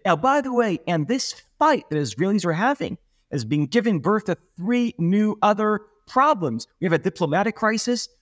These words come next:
we have an economic crisis, we have a military crisis, and that triple crisis is all a result of the original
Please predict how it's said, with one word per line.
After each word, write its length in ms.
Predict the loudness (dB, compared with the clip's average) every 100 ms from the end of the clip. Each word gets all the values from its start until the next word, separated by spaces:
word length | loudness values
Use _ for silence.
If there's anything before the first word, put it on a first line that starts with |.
| _
we 100 | -2
have 140 | 0 0
an 100 | -2
economic 460 | -4 -2 -2 -2
crisis, 480 | 0 0 0 -2 -4 -8 _
we 60 | -2
have 100 | 0
a 40 |
military 460 | 2 2 2 0 0
crisis, 480 | 0 0 0 -4 -4 _ -6
and 80 | -2
that 120 | -2
triple 280 | -2 -2 -2
crisis 580 | 0 -2 0 -2 -2 -4 _ _ _ -8
is 140 | -8 -4
all 540 | -2 0 2 2 0 -4
a 60 |
result 500 | -4 -2 2 2 0
of 80 | -4
the 160 | -2 -2
original 600 | 0 0 0 0 -2